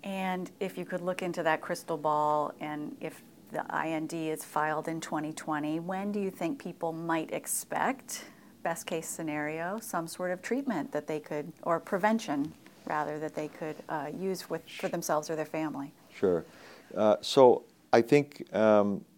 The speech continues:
Speaker 2: that the timeline would be something like this under an optimal circumstance.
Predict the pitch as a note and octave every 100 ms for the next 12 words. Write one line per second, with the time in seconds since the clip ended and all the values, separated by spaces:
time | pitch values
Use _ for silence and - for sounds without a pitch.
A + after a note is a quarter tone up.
0 | _ - F#2+ A2 A2 A#2 - - - D#3
1 | D#3+ D3+ C#3 B2 A#2 A2 - G#2+ G2 G2
2 | G2+ G2+ G2 B2+ A2+ - G#2+ G2 F#2 -
3 | G2 F#2 - F#2 F2 F2 F2 F2+ F2 E2+
4 | F2 F#2 E2 E2+ D#2 - - F2 - F#2+
5 | - G#2+ G#2+ A#2 -